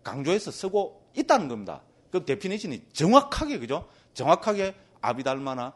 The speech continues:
주석스 문헌하고 똑같은 데피니션을 쓰고 있다는 겁니다. 지난번에 살펴봤죠, 그죠? 그죠? 지난번에 살펴본 게 바로 요거 아닙니까, 그죠? 그거 보면은 이백십삼 쪽에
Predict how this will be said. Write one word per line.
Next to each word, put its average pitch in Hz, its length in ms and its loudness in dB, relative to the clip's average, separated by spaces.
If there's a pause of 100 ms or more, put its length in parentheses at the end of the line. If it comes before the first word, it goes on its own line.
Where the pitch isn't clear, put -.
주석스 143 340 -8
문헌하고 107 520 -8 (240)
똑같은 202 720 0
데피니션을 123 720 -6 (220)
쓰고 160 380 -2
있다는 135 260 -2
겁니다. 104 160 -10
지난번에 170 280 -4
살펴봤죠, 208 440 -2
그죠? 135 260 -6 (800)
그죠? 143 340 -8 (340)
지난번에 165 340 -2
살펴본 196 380 -6
게 170 120 -4
바로 139 180 -12
요거 170 140 2
아닙니까, 139 280 4
그죠? 127 300 2 (280)
그거 156 140 8
보면은 139 460 4 (400)
이백십삼 151 640 4
쪽에 165 360 4